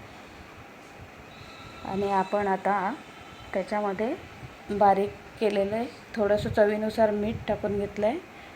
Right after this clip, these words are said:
आणि बारीक केलेलं अंडं पण टाकून देणार आहे मी त्याच्यात.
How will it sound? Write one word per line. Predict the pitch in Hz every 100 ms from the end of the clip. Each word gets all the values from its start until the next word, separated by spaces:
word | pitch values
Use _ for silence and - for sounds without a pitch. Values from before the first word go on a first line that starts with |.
| - - - -
आणि | - 196 190 226
बारीक | 240 208 196 196
केलेलं | 208 208 208 220
अंडं | 214 202 196
पण | 208 214
टाकून | 196 190 202
देणार | 202 196 190
आहे | 196
मी | 214
त्याच्यात. | 240 190 214